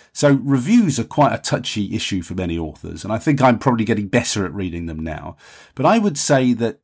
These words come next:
if it's a one star or a two star review, and it's just a trashing comment, and then it just says, "Oh, this was rubbish," uh, or, you know, "Not my kind of book," or something like that, you just, that goes with the territory.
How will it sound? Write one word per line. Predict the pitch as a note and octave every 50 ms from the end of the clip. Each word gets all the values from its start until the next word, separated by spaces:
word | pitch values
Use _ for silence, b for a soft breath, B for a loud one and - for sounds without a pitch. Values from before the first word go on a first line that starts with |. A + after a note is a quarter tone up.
| _
if | - G#2+ D3+ D#3+ - -
it's | G3+ C#3+ - - -
a | D3 C3+ B2+
one | A#2+ A#2 D3 E3 E3 D#3
star | D3 - - - C3+ C3 B2 B2
or | A#2+ A2+
a | A2+ G#2+
two | - - - A#2+
star | G2+ - - - G#2 G2+ F#2+
review, | F#2 E2+ D#2 F#2 F2 D#2 D2 D2 D2 - _ B B B B B B B B
and | - B2 C3
it's | C#3 - -
just | - - G#3 - - -
a | E3
trashing | D3 - - - - D#3+ B2+ - - - B2+ A2 G#2+
comment, | - - B2 G2+ E2+ D2 C#2+ D2+ D2+ -
and | G2 G2
then | A2+ A#2
it | G2+ F#2
just | A2 A#2 -
says, | A2+ G#2 A2+
"Oh, | A#2 G2
this | G#2+ G2+ -
was | G2 F#2+ F#2
rubbish," | F#2+ A#2+ F#2+ F2+ E2+ - - - B B B B B B B -
uh, | G#2+ G#2 G2+ G2 - -
or, | - G#2+ G2+ F#2+ F#2 F#2+ -
you | A2+
know, | G2+ F2+
"Not | G#2+ A#2 -
my | - A2+ G2+
kind | - - A#2 G#2 G2
of | G2 E2+
book," | - G#2+ - - F#2+
or | F2
something | - A2+ G#2 F#2 - G2 G2
like | G2 F#2+ F2+ -
that, | F2+ E2+ D2+ - - - - _ _ _ _ _ _ _ _ _ _ - - -
you | A#2 G#2+
just, | - - F3+ E3+ - - -
that | C#3+ C#3+ A#2
goes | A2+ C#3 C#3+ C#3+ A#2 A2+
with | B2 G#2+
the |
territory. | - - - A2+ F#2 E2 - - - D#2 D#2 -